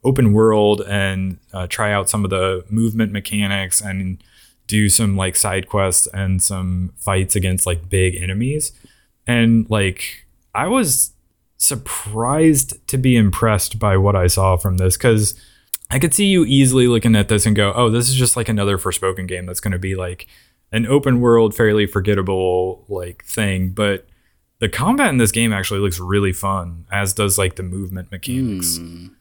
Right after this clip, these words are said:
Speaker 1: So, I don't know. Th-, this probably will be another, like, Ghostwire Tokyo situation where it's like, "Oh, it's an open world. People,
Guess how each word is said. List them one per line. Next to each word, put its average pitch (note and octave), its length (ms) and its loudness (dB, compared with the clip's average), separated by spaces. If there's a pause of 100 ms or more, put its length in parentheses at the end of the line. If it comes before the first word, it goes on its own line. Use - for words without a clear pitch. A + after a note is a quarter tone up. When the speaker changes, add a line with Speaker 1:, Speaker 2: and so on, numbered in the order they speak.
(120)
Speaker 1:
So, G#2 680 4 (320)
I D3+ 180 0
don't G#3+ 160 4
know. G#2 320 0
Th-, D#3 380 0 (100)
this A3 160 2
probably A#3+ 500 0
will C3 220 4
be D3 180 2
another, B2 340 2
like, G2+ 360 -2
Ghostwire G2 460 -2
Tokyo G#2 400 -2
situation A2 540 0
where A2 140 2
it's G2 140 -2
like, G2 240 0
"Oh, A#2 200 0
it's A2 160 -2
an G#2+ 100 -2
open G#2 260 -2
world. F#2+ 400 -4
People, G2 580 -8